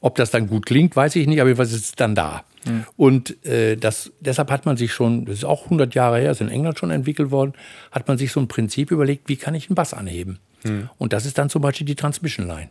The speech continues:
Speaker 3: Mhm.
Speaker 1: Die nämlich einfach, äh, auch ein uraltes Prinzip ist, lange bevor es Lautsprecher gab, jede Orgelpfeife arbeitet danach.
Speaker 3: Okay.
Speaker 1: Jedes Blasinstrument,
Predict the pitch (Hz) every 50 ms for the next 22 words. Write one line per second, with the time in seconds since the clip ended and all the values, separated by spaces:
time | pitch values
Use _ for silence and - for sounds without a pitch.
0 | _ _ 117 117 101 98 120 - _ _ _ _ _ _ _ _ _ _ - -
1 | - - 110 123 120 131 135 139 147 135 - - 123 123 - - 123 - - -
2 | - - - - - - - - - _ - 131 127 131 - 180 175 - 151 -
3 | - - 180 180 - - 180 226 214 202 143 - - - 117 110 - 107 104 107
4 | 147 147 151 143 131 127 135 151 156 139 120 127 113 - - 123 110 - 104 95
5 | 98 - - 120 107 127 127 127 139 151 175 - - 120 123 127 143 165 196 196
6 | 196 147 110 87 - - 87 85 87 - - - - 87 87 87 85 85 - -
7 | - 90 90 90 85 - - - - _ _ _ _ _ - - - - - -
8 | - 117 110 92 - _ _ - - 113 117 131 143 160 196 202 196 - - -
9 | - 175 196 220 - - 190 131 107 - - - 101 104 98 95 87 80 80 -
10 | - -